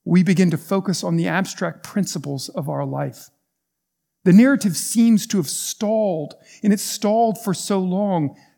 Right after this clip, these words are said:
that how can you feel your place in God's story? And so you just focus on the principles and the abstractions.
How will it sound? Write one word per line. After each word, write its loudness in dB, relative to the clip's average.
that -2
how -4
can 0
you 0
feel -2
your -2
place -6
in 0
God's -4
story? -6
And -2
so -2
you 4
just -2
focus -2
on -2
the -2
principles -8
and -4
the -2
abstractions. -10